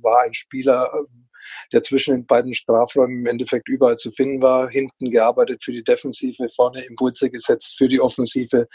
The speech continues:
mit den letzten Pass, äh, mit Schüssen aus der zweiten Reihe.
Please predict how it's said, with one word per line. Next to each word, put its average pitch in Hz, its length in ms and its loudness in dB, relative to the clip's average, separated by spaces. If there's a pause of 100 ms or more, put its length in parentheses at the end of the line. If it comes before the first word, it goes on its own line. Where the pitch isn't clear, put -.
(220)
mit 135 160 2
den 139 120 4
letzten 123 440 -2
Pass, 120 380 2
äh, 120 160 4
mit 120 260 -4
Schüssen 131 300 -2
aus 120 180 -2
der 117 140 -2
zweiten 120 340 0
Reihe. 120 400 0